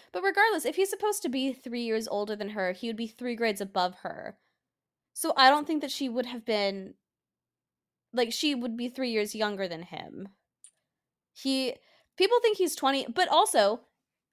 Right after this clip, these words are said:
also, on his missing poster, it puts his age at seventeen. So are the Duffer Brothers trying to tell me that he skipped enough years to where he would have been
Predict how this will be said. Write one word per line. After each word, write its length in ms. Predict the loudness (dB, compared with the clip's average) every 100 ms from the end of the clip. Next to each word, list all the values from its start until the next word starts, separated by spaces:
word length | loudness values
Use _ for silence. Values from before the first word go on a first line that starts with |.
| 4
also, 560 | 6 6 4 2 -2 -6 _ _ _ _
on 260 | 2 4 4
his 540 | -2 -2 0 0 -2
missing 400 | -2 -2 0 -2
poster, 640 | 0 0 -2 -4 -4 -4 -8 _ _ 2
it 140 | 2
puts 220 | 2 -2
his 140 | -2 0
age 200 | 0 0
at 60 | -2
seventeen. 920 | -2 -2 0 -4 -6 -6 -6 -10 -18 _ _ _
So 480 | -2 4 4 2 -4 _ _ 6
are 120 | 6
the 100 | 6
Duffer 360 | 4 4 4 2
Brothers 300 | 2 0 -2
trying 200 | -2 -2
to 80 |
tell 240 | -2 2 2
me 100 | 2
that 140 | 0
he 480 | -2 -4 -2 -2 -6 -14 _
skipped 600 | -8 -6 0 2 2 0 0
enough 380 | 4 4 2
years 540 | -2 -4 -2 0 -2 -2
to 100 | 0
where 180 | 2 2
he 180 | 0
would 120 | -4 -4
have 120 | 0
been 360 | 2 2 0